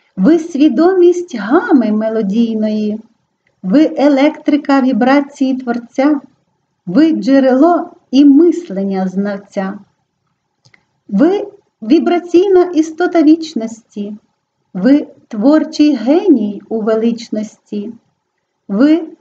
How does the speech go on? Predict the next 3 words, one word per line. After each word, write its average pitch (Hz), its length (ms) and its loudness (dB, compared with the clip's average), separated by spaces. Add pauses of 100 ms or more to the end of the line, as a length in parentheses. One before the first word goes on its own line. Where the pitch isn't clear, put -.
(120)
необхідність 320 1120 2
розвитку 220 840 -2
всього, 208 760 -4